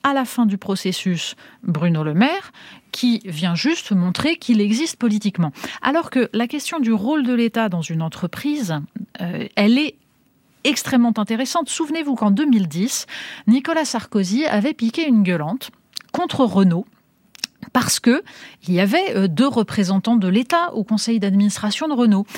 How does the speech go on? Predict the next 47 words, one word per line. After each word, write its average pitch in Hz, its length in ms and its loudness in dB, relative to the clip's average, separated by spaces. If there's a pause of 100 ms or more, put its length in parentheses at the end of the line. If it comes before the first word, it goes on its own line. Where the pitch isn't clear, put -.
(160)
Et 226 80 0
ces 269 160 0
deux 320 120 2
représentants 254 580 0
de 196 80 4
l'État 220 340 0 (300)
ne 247 120 6
votaient 294 360 -2
jamais 302 440 0
contre 311 340 -4
les 285 120 2
délocalisations. 233 880 0 (240)
Ils 311 120 2
ne 302 120 2
jouaient 277 280 0
pas 339 160 0
leur 262 120 -2
rôle, 359 180 -4
ils 285 200 -6
en, 277 220 -4
ils 269 140 0
n'en 269 120 2
avaient 254 160 0
rien 269 180 2
à 202 80 2
faire. 170 180 -6 (260)
Alors 196 180 0
c'est 226 120 2
tout - 160 -6
un 262 60 4
problème 285 300 0
de 220 60 4
recrutement 233 520 0
des 247 100 2
représentants 196 580 0
de 202 80 4
l'État. 254 300 2 (340)
De, 185 300 4
ils 196 100 -2
sont - 180 0
recrutés 208 420 2
par 170 140 0
l'agence 175 300 2
de 170 80 -4
participation 165 760 -4
de 151 60 -2
l'État, 277 340 0